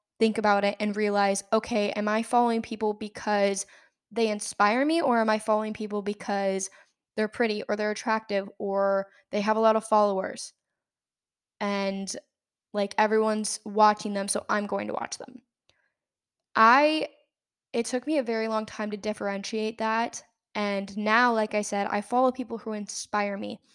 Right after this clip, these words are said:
rather than, I don't know, I just, you really, the, there is a fine, fine line between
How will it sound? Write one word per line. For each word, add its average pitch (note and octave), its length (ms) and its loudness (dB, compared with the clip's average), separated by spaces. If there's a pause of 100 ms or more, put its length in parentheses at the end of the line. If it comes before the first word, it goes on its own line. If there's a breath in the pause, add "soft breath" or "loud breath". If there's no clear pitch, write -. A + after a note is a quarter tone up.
(240 soft breath)
rather G#3 360 2
than, G3 480 -2 (1600)
I A3 80 -2
don't G#3+ 140 -2
know, G3 300 -4
I A3+ 120 4
just, A3+ 280 0 (460)
you B3+ 260 4
really, D#4 560 0 (800)
the, B3 300 0
there B3+ 200 4
is B3 120 2
a A3+ 100 0
fine, B3 680 -2
fine A#3 500 -2
line G#3+ 320 -4
between G3+ 560 -8